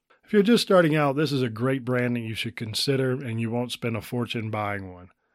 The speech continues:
L A M I G L A S dot com. Liberty Bottle Works produces one of the best water bottles you can buy. I want to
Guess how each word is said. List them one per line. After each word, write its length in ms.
L 260
A 260
M 240
I 540
G 300
L 260
A 260
S 500
dot 240
com. 400
Liberty 360
Bottle 320
Works 260
produces 580
one 460
of 340
the 180
best 400
water 300
bottles 420
you 120
can 200
buy. 260
I 60
want 160
to 220